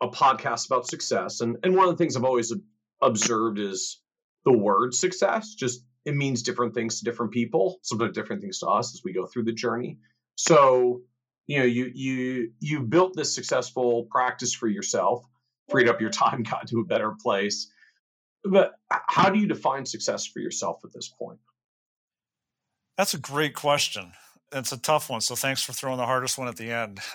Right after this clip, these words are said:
Speaker 2: <laughs>
Speaker 1: Absolutely.
Speaker 2: Success for me is waking up in the morning and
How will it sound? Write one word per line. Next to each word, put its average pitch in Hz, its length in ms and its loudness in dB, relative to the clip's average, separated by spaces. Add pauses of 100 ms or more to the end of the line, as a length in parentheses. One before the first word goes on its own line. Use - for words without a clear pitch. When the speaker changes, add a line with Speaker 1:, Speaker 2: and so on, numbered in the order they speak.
(380)
Speaker 2:
<laughs> - 520 -2
Speaker 1:
Absolutely. 135 640 2 (1120)
Speaker 2:
Success - 520 2
for - 180 -4
me 170 220 0
is 139 160 0
waking 151 380 -2
up 139 180 2
in 147 140 -4
the 147 100 -2
morning 156 600 -2 (840)
and 131 480 0